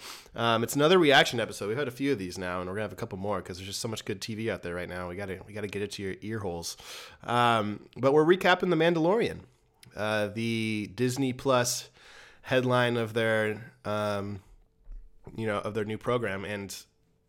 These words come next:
you know, honestly, it's the talk of, it's the talk of the town, as some might say, um, with all the Star Wars, uh,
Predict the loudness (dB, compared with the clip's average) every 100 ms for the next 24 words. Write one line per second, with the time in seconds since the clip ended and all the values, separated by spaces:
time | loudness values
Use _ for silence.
0 | -12 -8 -6 -8 -4 -4 -2 -4 -6 -6
1 | -10 -14 -14 -6 -6 -6 -10 -12 -20 _
2 | -18 -12 -6 -4 -4 -10 -6 -6 -6 -12
3 | -16 -12 -10 -10 -10 -10 -10 -12 -18 -20
4 | -20 -12 -8 -6 -2 -2 0 -2 -2 -2
5 | -2 -4 -6 -8 -8 -10 -8 -8